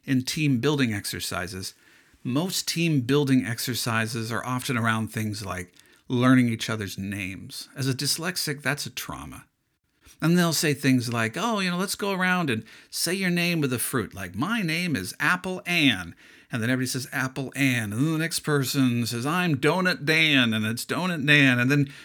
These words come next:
you're supposed to be able to learn everybody's name through the fruit. Well, that's a great memory technique for someone who has a memory, but I don't.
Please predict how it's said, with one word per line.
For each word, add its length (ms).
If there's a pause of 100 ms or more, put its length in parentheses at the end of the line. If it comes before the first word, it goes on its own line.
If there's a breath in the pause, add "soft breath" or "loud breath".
(100)
you're 100
supposed 380
to 80
be 80
able 160
to 40
learn 400
everybody's 540
name 480 (280 loud breath)
through 280
the 100
fruit. 380 (840)
Well, 140
that's 240
a 60
great 480
memory 480
technique 600
for 160
someone 480
who 140
has 220
a 40
memory, 560 (720)
but 100
I 160
don't. 320